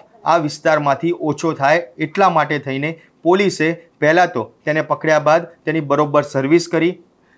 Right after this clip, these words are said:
ત્યારબાદ જે વિસ્તારમાં, જે જગ્યા ઉપર તેને આ આતંક મચાવ્યો હતો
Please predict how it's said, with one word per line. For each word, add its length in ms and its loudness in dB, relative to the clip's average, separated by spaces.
ત્યારબાદ 560 4
જે 240 4
વિસ્તારમાં, 800 0
જે 140 4
જગ્યા 360 0
ઉપર 260 2
તેને 260 0
આ 80 4
આતંક 380 2
મચાવ્યો 480 -2
હતો 280 -8